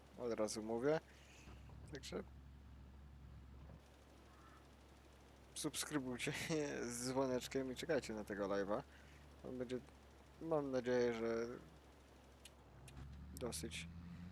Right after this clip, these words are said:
fajowy. Dobra, tutaj sobie objedziemy. Dobra, sprawy farmingowe tutaj na tej serii.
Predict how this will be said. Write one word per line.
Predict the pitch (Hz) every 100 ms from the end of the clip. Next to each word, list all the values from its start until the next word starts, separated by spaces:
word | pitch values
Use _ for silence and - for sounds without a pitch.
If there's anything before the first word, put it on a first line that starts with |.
| - -
fajowy. | 139 131 117 107 110 160 - - - - - - - - -
Dobra, | 113 107 104 101
tutaj | - 110 107
sobie | - 104 101 - - - - - - - - -
objedziemy. | 117 104 101 110 113 147 - - - - 101
Dobra, | 101 - 85 - - -
sprawy | - - 165 156 151
farmingowe | 147 143 147 143 131 113 104
tutaj | 113 104 104 - - - - -
na | 120
tej | 120
serii. | 113 120 110 113